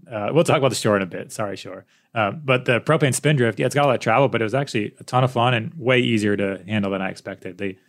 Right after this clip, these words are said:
they didn't, it's another company that didn't go too crazy with the geometry. And, you know, that's a nice thing about bikes. You don't have to, they can have the same amount of travel, but they can feel different because of geometry. So,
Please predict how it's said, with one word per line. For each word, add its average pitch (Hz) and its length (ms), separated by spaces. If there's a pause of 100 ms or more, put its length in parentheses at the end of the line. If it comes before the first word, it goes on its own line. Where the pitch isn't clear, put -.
(240)
they 120 100
didn't, 123 280
it's - 160
another 151 180
company 117 180
that 104 140
didn't 117 200
go 104 140
too 110 220
crazy 110 360
with 104 180
the 104 40
geometry. 101 560
And, 98 180 (300)
you - 100
know, 113 200 (160)
that's - 280
a - 40
nice 117 220
thing 101 100
about 95 180
bikes. 107 260
You 113 60
don't 117 140
have 117 160
to, 101 280 (440)
they 123 100
can 117 120
have 139 80
the 123 40
same 113 160
amount 101 140
of 90 60
travel, 123 260
but 92 160
they 101 100
can 92 180
feel 101 220
different 92 480
because - 240
of 95 80
geometry. 95 480
So, 101 280